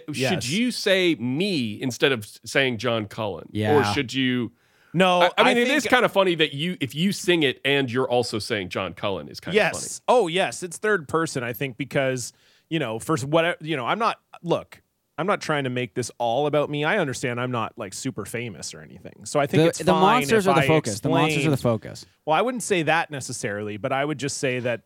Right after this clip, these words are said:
Speaker 2: when I'm singing, it is fine to, for me to refer to myself in third person. But
Speaker 3: Okay.
Speaker 2: I do
Speaker 1: All right,
Speaker 2: like
Speaker 1: we're
Speaker 2: that. I like
Speaker 1: ten
Speaker 2: the
Speaker 1: minute-, we're
Speaker 2: idea that
Speaker 1: ten minutes
Speaker 2: Stefan's sort
Speaker 1: right
Speaker 2: of
Speaker 1: now.
Speaker 2: doing these three lines, and then I'm sort of singing the last line,
Speaker 1: Okay.
Speaker 2: almost like, um,
Speaker 3: Big, Big Hal, wh-, how much time do we have left? Twenty minutes?
Speaker 1: We, we have twenty minutes left.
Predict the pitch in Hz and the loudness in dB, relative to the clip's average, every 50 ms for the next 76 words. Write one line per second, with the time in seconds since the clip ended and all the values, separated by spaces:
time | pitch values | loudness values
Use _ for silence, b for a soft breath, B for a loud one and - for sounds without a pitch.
0 | _ - 135 135 143 135 139 147 165 156 - - 185 190 175 151 131 123 127 123 | _ -10 -4 -2 -2 0 0 -2 -2 -4 -4 -2 -2 -2 -2 -4 -4 -6 -6 -4
1 | 123 123 120 - - - 160 147 147 147 147 143 143 143 139 139 135 127 - _ | -4 -4 -4 -6 -2 0 0 2 2 2 0 0 -2 -2 -4 -6 -8 -10 -10 _
2 | _ _ _ - - 143 123 110 - - - - 160 139 139 135 127 123 123 123 | _ _ _ -4 -4 -2 -2 -4 -6 -4 -2 0 0 0 -2 -4 -4 -4 -4 -4
3 | - - 120 117 110 107 92 - 110 92 - 98 95 - 90 85 80 - - - | -4 -2 -2 -2 -2 -4 -6 -6 -8 -8 -8 -10 -12 -10 -12 -12 -14 -14 -16 -16
4 | - - - - B B B B B 117 143 190 208 220 175 143 220 175 131 - | -16 -16 -16 -18 B B B B B 2 4 4 4 2 0 0 2 4 4 4
5 | - 131 151 170 165 151 151 170 165 160 151 151 143 - 185 135 143 156 - 170 | 6 6 6 6 6 4 4 6 6 6 6 6 4 4 4 4 4 4 4 4
6 | 160 160 151 143 160 - - 208 196 160 - 190 185 170 165 202 180 151 175 165 | 4 4 4 4 4 2 2 0 -2 0 2 2 2 2 0 -2 -2 0 0 0
7 | 156 151 147 143 139 131 - - - 135 143 151 151 147 135 131 135 139 139 135 | 0 0 -2 -4 -4 -6 -6 -6 -6 -4 -4 -2 -2 -2 -2 -2 0 2 2 2
8 | 147 104 110 107 127 120 123 120 117 - 131 139 151 160 156 - 139 131 117 101 | 2 2 0 -4 -6 -6 -4 -6 -4 -2 0 0 0 0 -2 -4 -4 -6 -6 -6
9 | - - - 170 170 165 160 143 131 123 113 107 107 113 117 123 131 - - - | -8 -6 -2 -2 -2 0 -2 -2 -4 -4 -4 -2 0 0 0 0 -2 -4 -6 -10
10 | 104 92 90 98 120 139 147 151 147 139 127 - 143 131 123 120 120 120 - - | -10 -8 -6 -2 2 4 4 4 4 2 0 0 0 0 0 0 -2 -4 -4 -2
11 | 127 123 120 117 117 117 156 160 127 120 156 160 151 156 160 151 143 147 147 143 | -2 0 0 0 2 2 2 2 0 0 0 2 2 4 2 2 2 2 0 0
12 | 151 160 151 - 131 135 143 151 151 147 160 170 - - - 127 131 135 143 165 | 0 -2 -2 -2 -2 0 0 0 0 0 -2 -4 -2 -2 -2 0 0 0 -2 -2
13 | 180 - 156 170 156 - 156 175 170 - - 202 202 190 175 160 143 120 - - | -2 0 0 0 0 2 2 2 2 2 2 4 4 4 4 2 2 0 -2 -4
14 | 98 - | -6 -6